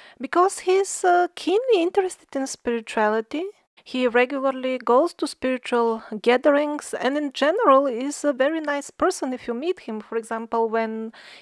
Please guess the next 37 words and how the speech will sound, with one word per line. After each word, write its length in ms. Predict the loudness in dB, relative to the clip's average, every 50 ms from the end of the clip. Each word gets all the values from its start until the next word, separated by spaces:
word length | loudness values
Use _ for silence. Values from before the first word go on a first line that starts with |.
| _ -8
in 140 | -6 -6
his 260 | -4 -4 -6 -8 -6 -4
local 480 | 0 2 2 2 2 2 -2 -4 -2
village 460 | -2 -2 -2 -2 -2 -4 -4 -6 -8 _ -6
they 200 | -6 -4 -4 -6
have 240 | -6 -6 -6 -6
some 240 | -8 -10 -10 -10 -10
sort 400 | -8 -6 -4 -4 -4 -6 -6 -10
of 160 | -12 -12 -12
celebration, 840 | -8 -6 -4 -2 -2 -2 0 2 2 4 4 2 0 0 -2 -4 -8 -8
he 160 | -8 -8 -6
will 340 | -6 -6 -4 -4 -6 -4 0
work 300 | 0 0 0 0 0 0
as 180 | 0 0 0
a 60 | -2
waiter 400 | 0 0 0 0 0 -2 -4 -4
for 240 | -2 2 2 2 2
free, 340 | 2 2 2 2 4 2 0
so 260 | -4 -8 -8 -8 -8
he's 240 | -6 -6 -8 -6 -4
also 280 | -6 -6 -6 -6 -6 -6
humble. 580 | -6 -4 -4 -4 -4 -4 -4 -4 -4 -6 -6 -12 _ _ _ _ _ -20 -20 -20 -20 -20 -18 -14
So 440 | -6 0 4 6 8 8 8 6 4 2
when 320 | 0 4 6 6 6 6 4
I, 440 | 4 4 4 4 2 2 0 0 -2 -4 -4 0
uh, 280 | 0 2 2 2 0 0 2
try 220 | 4 6 6 6
to 160 | 4 2 0
talk 340 | 4 6 8 8 8 6 4
to 80 | 0 0
him 300 | 0 0 -2 -2 2 4
on 200 | 2 2 2 2
the 80 | -2 -2
subject 680 | 0 2 2 2 2 2 0 2 2 2 0 -2 0 2
of, 460 | 2 4 4 2 0 -2 -6 -8 -4
uh, 460 | -2 0 2 2 0 0 0 -2 -4 -6 -8
the 160 | -10 -8 -8